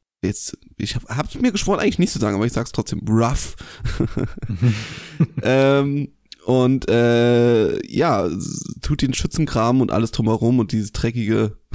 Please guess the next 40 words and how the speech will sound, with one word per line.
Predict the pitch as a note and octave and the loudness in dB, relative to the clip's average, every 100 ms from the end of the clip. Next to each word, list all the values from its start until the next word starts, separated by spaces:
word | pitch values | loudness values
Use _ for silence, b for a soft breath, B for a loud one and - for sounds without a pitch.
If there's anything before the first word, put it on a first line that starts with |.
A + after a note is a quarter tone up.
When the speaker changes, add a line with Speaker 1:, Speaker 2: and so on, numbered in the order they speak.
| - | -2
Speaker 1:
<laughs> | - - - | -2 -6 -8
Frankreich. | - - B2+ - C3 B2 - - | -4 -2 -2 -2 0 -2 -4 -10
<laughs> | - - F#3+ A3+ F#3+ - A#2+ - | -16 -12 -6 -4 -2 0 0 0
Das | B2 | 0
wird | - - | 0 0
jetzt | C3 C3+ | -4 -2
Speaker 2:
<laughs> | B2+ F#3 - D#3+ - - - - A#2+ - - - C#4+ F#3 | 0 0 0 -2 -4 -6 -8 -10 -10 -8 -10 -4 -4 0
Okay. | B2+ D3+ - B3 C#4 A3 C3 E3+ | 0 0 -2 2 4 4 4 2
Speaker 1:
Im | F3 G3 | 0 2
Ersten | F3+ F3+ D3 | 0 0 -2
Weltkrieg, | C#3 C3+ A2 | -2 -2 -4
mein | A2+ | -4
Gott. | G#2+ G#2 E3+ F#3 D#3 | -4 -4 -6 -4 -2
Ähm, | B2 B2+ C3 C3 C3+ C#3+ D#3 | 2 6 6 4 0 -6 -4
d-, | C3+ - - - | -4 -4 -8 -6
das, | - A#2 A2+ - | 0 2 2 2
äh, | A2 A2 A2+ A2+ G2+ - - | 4 6 6 4 0 -6 -8
fängt | - D#3 G#3+ | 0 2 2
ja | F3 | 0
schon | - | 0
alles | G#2 C3 | -2 0
gut | - C#3 | 0 0
ein, | - D3 - | 2 0 0
aber | - B2 D3+ F3 G#3 - - _ - - - | -2 0 0 0 -2 -6 -16 _ -20 -12 -2
für | E3+ | 2
mich | F#3+ G#3+ | 2 2
sieht | F#3 | -2
das | G3 - | -2 0
alles | D3 F3 | -2 0
immer | - E3 | 0 0
so | E3 | 0
ein | D#3+ | 0
bisschen | F3+ - | -2 -2
aus, | - C#3+ - | 0 0 0
als | C3+ - | -2 2
wäre | C#3 | 2
jeder | C#3 D3+ | 2 0
Stein | - B2+ C#3+ | 0 -2 0
extra | - - | -2 -4
angemalt. | - B2+ B2+ G#2 G2 | 0 2 2 0 -2